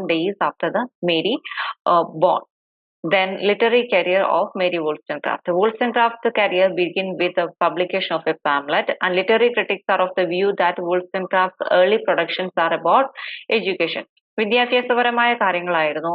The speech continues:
അല്ലെങ്കിൽ എഡ്യൂക്കേഷൻ റിലേറ്റഡ് ആയിട്ടുള്ള കാര്യങ്ങളായിരുന്നു ഇവരുടെ ഒരു ഏർലി വർക്ക്സിൽ നമുക്ക് കാണാൻ സാധിക്കുന്നത്.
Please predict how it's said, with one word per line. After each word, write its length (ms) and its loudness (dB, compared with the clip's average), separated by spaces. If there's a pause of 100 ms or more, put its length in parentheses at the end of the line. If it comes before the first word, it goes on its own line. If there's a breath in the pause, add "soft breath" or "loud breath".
അല്ലെങ്കിൽ 320 -2
എഡ്യൂക്കേഷൻ 500 -2
റിലേറ്റഡ് 360 0
ആയിട്ടുള്ള 300 0
കാര്യങ്ങളായിരുന്നു 540 -2
ഇവരുടെ 240 2
ഒരു 80 2 (140)
ഏർലി 260 2
വർക്ക്സിൽ 400 -2
നമുക്ക് 240 0 (420 loud breath)
കാണാൻ 260 2 (100)
സാധിക്കുന്നത്. 460 -2